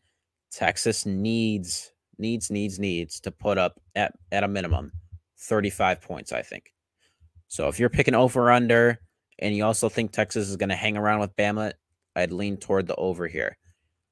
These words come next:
But I think Bama's too much offensive firepower combined with the pass rush. I think Bama's gonna run away with this, to be honest. We're gonna predict this in a little bit. I wouldn't be terribly shocked to see Bama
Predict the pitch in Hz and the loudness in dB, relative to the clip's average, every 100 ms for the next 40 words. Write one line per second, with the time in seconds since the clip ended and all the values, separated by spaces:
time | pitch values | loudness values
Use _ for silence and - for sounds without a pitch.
0 | _ _ - 71 87 - - 135 143 - | _ _ -2 0 0 -4 -6 -2 -2 0
1 | - 117 120 110 - 123 117 113 98 - | 4 4 4 0 0 -2 2 2 2 2
2 | 110 104 - 98 101 - 98 101 101 - | -2 -2 2 2 2 2 4 4 2 -2
3 | _ _ _ _ - 85 92 107 117 113 | _ _ _ _ -12 -4 4 4 4 0
4 | 113 104 - 104 95 - 101 98 95 - | -4 -6 -2 0 0 -2 -2 -2 -2 -8
5 | - - _ _ _ 87 98 92 92 92 | -12 -20 _ _ _ -6 -4 -2 -2 -2
6 | 87 90 87 87 78 76 71 73 - 87 | -4 -6 -4 -4 -4 -4 -6 -10 -10 -8
7 | 85 76 82 85 - - - - _ - | -4 -4 -2 -4 -4 -18 -20 -20 _ -12
8 | 90 78 92 87 107 107 - 110 107 92 | -10 -6 -6 -2 0 0 -2 -2 -2 -4
9 | 90 107 107 95 101 98 - _ _ _ | -2 0 0 0 2 2 0 _ _ _
10 | - 85 117 117 123 107 85 90 104 98 | -8 -4 -2 -2 -4 -2 0 2 2 2
11 | 98 - 98 90 - 92 - 92 82 87 | -2 0 4 2 2 -8 -8 -8 -4 -4
12 | 87 87 82 | -2 -6 -6